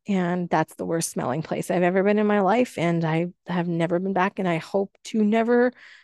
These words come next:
never go back because it's disgusting. And my dad's parents, well, his, his dad died before my mom's dad. And, uh, his mom is still alive somewhere, but I don't know where. So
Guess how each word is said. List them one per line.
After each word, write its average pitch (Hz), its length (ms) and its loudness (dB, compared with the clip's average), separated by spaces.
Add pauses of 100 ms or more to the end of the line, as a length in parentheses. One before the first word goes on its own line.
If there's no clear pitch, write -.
(160)
never 226 260 4
go 214 180 0
back 202 260 2
because 175 460 -2 (180)
it's 160 260 -2
disgusting. 175 600 -4
And 165 340 -2 (480)
my 175 240 2
dad's 175 720 2 (100)
parents, - 680 -2
well, 165 400 -2 (180)
his, 170 360 -4 (400)
his 165 240 -4
dad 170 300 2
died 156 500 0 (540)
before 170 760 -2 (180)
my 156 480 -4 (300)
mom's 180 260 0
dad. 147 320 0 (760)
And, 170 680 2 (240)
uh, 180 300 6
his 175 240 2
mom 185 300 4
is 190 100 2
still 185 220 0
alive 165 280 4
somewhere, 196 500 6
but 214 120 2
I 180 80 6
don't 202 140 6
know 220 120 6
where. 180 480 4
So 190 460 2